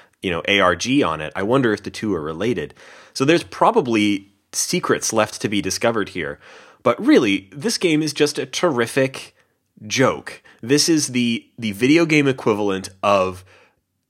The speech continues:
of a good, funny story told in a few moments to friends. And that's why I, that's why I really loved it. Like, there's just so, there's so many games that try for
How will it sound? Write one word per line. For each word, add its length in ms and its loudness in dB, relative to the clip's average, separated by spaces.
of 220 -4
a 120 -4
good, 540 2
funny 560 -2
story 640 0
told 460 2
in 80 -2
a 40 -4
few 280 -2
moments 480 -2
to 120 -10
friends. 640 -8
And 120 0
that's 180 0
why 460 2
I, 140 0
that's 260 -4
why 100 2
I 20 4
really 240 2
loved 260 2
it. 80 -6
Like, 160 -4
there's 180 -4
just 220 -6
so, 340 0
there's 220 0
so 420 2
many 240 0
games 400 0
that 180 -2
try 560 2
for 560 0